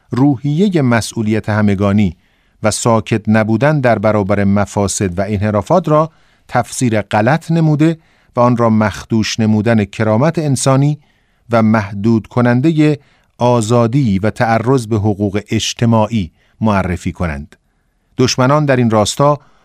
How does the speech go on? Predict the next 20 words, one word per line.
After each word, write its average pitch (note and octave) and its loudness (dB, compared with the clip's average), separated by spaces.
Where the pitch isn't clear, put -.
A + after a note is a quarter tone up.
بارها C3+ 0
از A#2 -2
اقدامات B2 0
نسنجیده A2+ 0
و G#2+ 0
غلط B2 -2
برخی C#3 -2
نیروهای A#2 0
انقلابی G2 0
بیشترین D#3 0
سوء C#3+ 2
استفاده A2+ 0
و B2+ 0
بهره G#2 -2
برداری G#2 0
را E2 -4
نمودند. D#2+ -2
نباید D3 2
در C3 0
امر C3 0